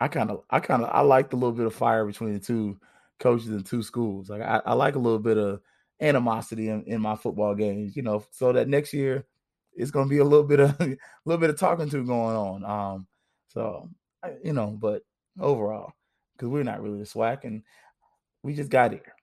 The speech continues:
But we are still in the process of,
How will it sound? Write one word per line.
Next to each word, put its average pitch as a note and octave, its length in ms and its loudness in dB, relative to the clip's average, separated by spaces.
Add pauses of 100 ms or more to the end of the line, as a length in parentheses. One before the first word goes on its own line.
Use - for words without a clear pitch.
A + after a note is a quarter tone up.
But D3+ 340 8 (140)
we D3+ 220 -2
are D3 260 2
still B2 580 0 (380)
in A#2 120 -6
the G#2+ 40 -8
process G#2+ 500 -4
of, G2 260 -12